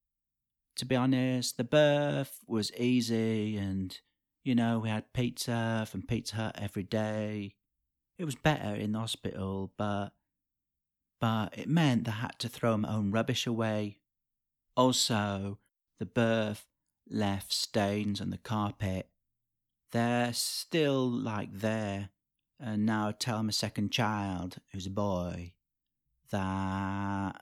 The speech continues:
that is where he fell out of mummy. The mess and rubbish was too much for me.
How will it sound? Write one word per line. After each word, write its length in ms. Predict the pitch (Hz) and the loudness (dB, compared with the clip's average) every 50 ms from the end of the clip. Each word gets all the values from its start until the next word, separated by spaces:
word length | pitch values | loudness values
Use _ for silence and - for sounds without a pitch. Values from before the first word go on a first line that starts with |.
| - | -12
that 380 | 92 98 101 120 113 110 - - | -8 -4 -2 -2 -2 -2 -4 -6
is 160 | 98 92 - | -6 -4 -2
where 240 | 107 110 110 107 101 | 0 0 0 0 0
he 160 | 101 107 101 | -2 -4 -6
fell 420 | - - - 113 107 104 104 101 | -6 -6 -4 -4 -2 -2 -2 -2
out 300 | 90 90 95 98 95 - | -2 -4 -4 -4 -6 -6
of 140 | - 85 90 | -8 -6 -4
mummy. 600 | 98 98 101 101 101 104 107 101 101 104 110 - _ _ _ _ _ _ _ _ _ _ _ _ _ _ _ _ _ _ _ _ _ _ _ _ _ _ _ _ _ _ _ _ _ _ _ _ _ _ _ _ _ _ _ _ _ - | -2 0 0 0 0 0 0 -2 -4 -6 -8 -14 _ _ _ _ _ _ _ _ _ _ _ _ _ _ _ _ _ _ _ _ _ _ _ _ _ _ _ _ _ _ _ _ _ _ _ _ _ _ _ _ _ _ _ _ _ 0
The 80 | 113 | 4
mess 640 | 113 131 151 147 139 139 135 135 131 - - - - | 4 6 6 6 6 4 2 2 0 0 -2 -2 -2
and 360 | 107 113 113 110 110 113 110 | 0 0 0 0 0 0 0
rubbish 720 | 113 123 123 120 - 117 117 113 113 117 117 - - - | 2 0 0 0 0 -2 0 0 0 -2 -2 -4 -6 -6
was 460 | - 104 104 101 101 104 101 98 - - | -4 -4 -4 -2 -2 -4 -4 -6 -8 -8
too 260 | - - - 135 117 | -4 0 2 2 4
much 380 | 117 113 113 107 - - - | 4 4 2 2 0 -6 -8
for 160 | - - - 90 | -8 -6 -4 -2
me. 420 | 90 90 87 87 90 92 90 90 | -2 -2 -2 -2 -4 -4 -6 -8